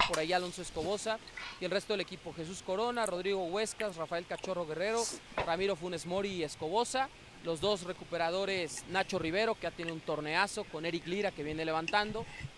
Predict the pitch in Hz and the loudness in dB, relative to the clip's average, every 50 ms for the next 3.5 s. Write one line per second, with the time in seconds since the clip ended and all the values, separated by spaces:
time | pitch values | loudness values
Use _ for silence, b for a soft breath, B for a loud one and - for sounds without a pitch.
0 | - - - 220 220 226 226 190 196 180 196 233 247 240 226 - - 208 202 196 | -8 6 8 8 8 8 6 4 4 2 0 -2 0 0 0 0 2 2 2 2
1 | 190 180 185 190 190 208 190 196 214 214 220 208 196 - - 175 165 160 160 160 | 2 2 0 -2 -2 -4 -2 0 0 0 0 -2 -6 -8 -8 -6 -4 -4 -4 -4
2 | 165 185 214 226 220 - 247 247 240 - - - - - - - 160 160 175 202 | 0 0 0 0 0 -2 -2 -2 -4 -4 -10 -16 -18 -18 -12 -8 -2 0 2 2
3 | 208 202 196 - - 233 247 247 269 | 2 2 -2 -2 -6 -4 -4 -4 -4